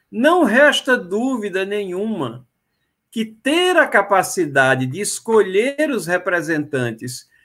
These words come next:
como ocorre naquilo que nós chamamos de democracia representativa, isso é um privilégio. É um privilégio que Deus nos consegue, concede. Então, nós não devemos nunca desprezar essa bênção,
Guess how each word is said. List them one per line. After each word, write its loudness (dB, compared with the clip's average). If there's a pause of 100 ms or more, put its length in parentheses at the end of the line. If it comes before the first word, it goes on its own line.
(120)
como 4
ocorre 4
naquilo 2
que -4
nós -2
chamamos 0
de -2
democracia 0
representativa, -2 (160)
isso 0
é 6
um 2
privilégio. -4 (1040)
É 2
um 2
privilégio 2
que -4
Deus 0
nos -6
consegue, -6 (760)
concede. -2 (480)
Então, 2
nós 6
não 0
devemos 0
nunca 0
desprezar 0
essa -2
bênção, -4